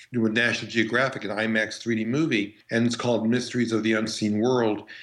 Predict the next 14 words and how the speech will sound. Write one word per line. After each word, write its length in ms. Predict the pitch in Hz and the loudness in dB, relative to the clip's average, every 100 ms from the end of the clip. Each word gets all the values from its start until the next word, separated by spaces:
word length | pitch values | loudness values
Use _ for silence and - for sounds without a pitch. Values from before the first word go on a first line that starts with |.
| - _ | -20 _
So 180 | - 127 | -2 2
we're 140 | 117 | 2
doing 300 | 117 127 127 | 2 2 2
everything 360 | 127 123 123 117 | 2 2 0 -2
from 160 | 110 | -4
slow 280 | 110 127 127 | -4 0 2
motion 460 | 127 127 120 135 113 | 2 2 2 -2 -2
to 80 | 107 | -4
time 400 | - 120 131 120 | -4 0 2 4
lapse. 400 | 92 92 - - - - | 2 0 -4 -10 -12 -2
Well, 200 | 127 113 - - - - | 0 0 -4 -16 -6 0
it's, 220 | 123 - | 0 2
it's 220 | 151 127 | -2 0
about 460 | 123 117 110 - | 0 0 0 -6